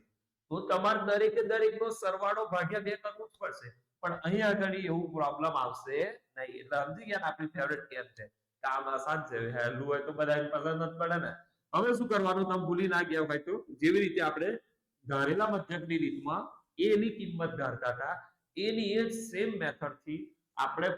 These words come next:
ફરીથી એટલે કે એ ની કિંમત ધારવાની છે. તો કેમની ધારવાની? તો કે એક્સ આઈ નું જે ખાનું હોય એમાં વચ્ચે વચ્ચે તમને જે દેખાય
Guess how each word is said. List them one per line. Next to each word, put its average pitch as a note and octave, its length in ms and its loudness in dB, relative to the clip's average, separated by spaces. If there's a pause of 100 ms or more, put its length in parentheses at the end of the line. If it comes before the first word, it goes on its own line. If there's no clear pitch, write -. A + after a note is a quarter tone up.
ફરીથી G3 720 -2
એટલે C#3 260 -4
કે C3+ 100 -6
એ C#3 300 -10
ની D#3 100 -6
કિંમત C3+ 420 -8
ધારવાની A#2 560 -6
છે. - 440 -10 (340)
તો E3 60 -2
કેમની F3+ 380 -2
ધારવાની? D#3 440 2
તો - 420 -8
કે D#3 60 -6
એક્સ C#3 480 -6
આઈ F#3+ 140 4
નું G3+ 140 0
જે E3+ 160 -4
ખાનું C3 360 0
હોય C3+ 480 0 (680)
એમાં F#3 200 2
વચ્ચે D#3+ 400 2
વચ્ચે A3+ 220 2
તમને G3 260 0
જે D#3 220 -2
દેખાય D3+ 560 -2